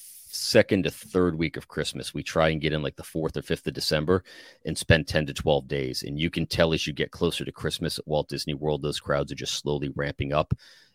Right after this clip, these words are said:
until at the very end of that trip, when we leave somewhere between the twelfth and the fourteenth, it's mobbed. It's not that crazy. It's not, no matter where you go, there's a wall of people,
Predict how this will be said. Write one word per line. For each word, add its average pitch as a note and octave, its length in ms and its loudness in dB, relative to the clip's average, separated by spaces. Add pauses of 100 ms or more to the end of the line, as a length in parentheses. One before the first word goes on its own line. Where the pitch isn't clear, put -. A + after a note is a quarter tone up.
until D#2 360 0
at C#2+ 100 -4
the D#2 80 -2
very D#2+ 340 4
end E2 180 4
of C#2 120 -2
that D2 160 0
trip, - 280 -2
when C#2+ 120 -4
we D2+ 120 -2
leave D2+ 220 -2
somewhere D#2 280 -2
between C#2 240 -6
the C2+ 60 -6
twelfth D#2+ 320 4
and C#2 80 -8
the B1+ 40 -8
fourteenth, D2 540 -6
it's - 160 -12
mobbed. C2+ 440 -6 (540)
It's - 220 -2
not E2+ 300 6
that D#2 320 2
crazy. B1+ 420 -8
It's - 180 -10
not, D#2+ 260 2
no E2 100 -4
matter D#2+ 180 2
where D2 200 -4
you D2 180 -4
go, D2 180 -2
there's C#2 180 -4
a D2 60 -6
wall C#2+ 240 -2
of - 60 -8
people, F#2 420 2